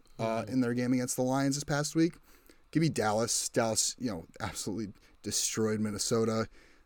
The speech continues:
Speaker 1: I don't see how you, you can, you know, take the Giants here.
Speaker 2: Yeah, I can't not take Dallas here after how good they just
Speaker 1: Right.
Speaker 2: looked against Minnesota. The offense was just unbelievable. Give me Dallas here, too. Then we got the night game. We've got New England at Minnesota.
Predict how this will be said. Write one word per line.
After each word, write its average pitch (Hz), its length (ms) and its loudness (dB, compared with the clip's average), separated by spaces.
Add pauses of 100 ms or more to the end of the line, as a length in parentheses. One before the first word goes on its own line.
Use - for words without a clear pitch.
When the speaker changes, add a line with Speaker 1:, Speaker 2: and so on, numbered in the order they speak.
(120)
Speaker 1:
I 117 80 0
don't 107 120 -2
see - 120 2
how 98 80 -4
you, 98 80 -8 (220)
you 98 100 -10
can, 92 200 -8 (440)
you 113 100 -6
know, - 100 -10 (180)
take - 160 -4
the 92 60 -14
Giants 95 340 -6
here. 90 300 -10
Speaker 2:
Yeah, 180 260 8
I 160 80 8
can't 165 360 2
not 139 260 -2
take 123 220 -8
Dallas 113 380 -6
here 113 160 -4
after 110 280 -8
how 120 180 -2
good 117 240 0
they 113 120 0
just 113 200 -2
Speaker 1:
Right. 92 100 0
Speaker 2:
looked 110 140 -10
against 107 260 -10
Minnesota. 107 340 -6
The 113 120 -6
offense 113 400 -8
was 107 120 -12
just 107 220 -12
unbelievable. 101 800 -10 (160)
Give 123 120 -6
me 120 80 -6
Dallas 104 400 -4
here, 104 160 -8
too. 104 260 -10 (840)
Then 160 80 -4
we 180 60 0
got 233 180 8
the 202 100 2
night 185 240 4
game. 110 300 0 (340)
We've 135 160 -12
got 151 200 4
New 127 100 0
England 185 440 2 (440)
at 156 140 -2
Minnesota. 139 680 2